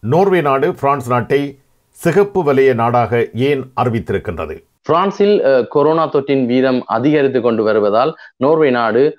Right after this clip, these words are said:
Speaker 2: பிரான்சை சிவப்பு வலய நாடாக அறிவித்துள்ளது. அதாவது, பிரான்சில் இருந்து நோர்வேக்கு நுழையும் அனைவரும் பத்து நாட்கள் தனிமைப்படுத்தப்பட்டு, அ, வை-, வைக்கப்பட்டு பின் தான் அவர்கள்,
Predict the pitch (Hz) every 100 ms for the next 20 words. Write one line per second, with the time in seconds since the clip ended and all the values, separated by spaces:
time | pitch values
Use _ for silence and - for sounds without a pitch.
0 | _ _ 139 143 135 127 131 135 _ -
1 | 131 170 175 151 151 123 123 123 117 117
2 | 113 110 117 120 117 117 101 101 98 131
3 | 143 143 175 165 190 202 180 160 151 175
4 | 139 156 156 143 135 127 131 131 113 120
5 | 143 110 113 160 _ _ 160 - 240 180
6 | 131 110 - 120 120 - _ _ 135 185
7 | 202 180 135 123 110 104 - 110 113 -
8 | 107 117 110 117 120 107 123 127 127 117
9 | 110 104 113 104 123 113 123 127 117 110
10 | 143